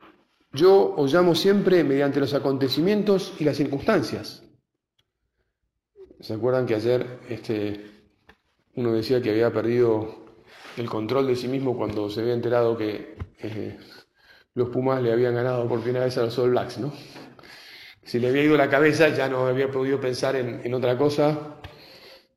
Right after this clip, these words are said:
y, y durante un rato largo, digamos. Bueno, tal vez, Señor, ayúdanos a que cuando hasta nos pasan esas cosas,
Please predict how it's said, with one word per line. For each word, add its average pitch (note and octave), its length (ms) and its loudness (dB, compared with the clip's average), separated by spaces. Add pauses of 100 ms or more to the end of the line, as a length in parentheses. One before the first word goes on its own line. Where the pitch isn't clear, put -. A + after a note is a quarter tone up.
(300)
y, A2 760 -2
y - 20 0
durante A#2+ 260 0
un B2 60 2
rato C#3+ 220 6
largo, C3 360 6
digamos. G2+ 420 -4 (1900)
Bueno, F#3+ 680 0
tal D3+ 160 4
vez, - 460 2 (600)
Señor, D#3+ 400 2 (580)
ayúdanos D3+ 500 2
a C#3 80 2
que C3 120 2
cuando B2 480 0
hasta B2 220 0
nos B2 120 -2
pasan E3 300 4
esas C#3+ 200 2
cosas, C#3 520 0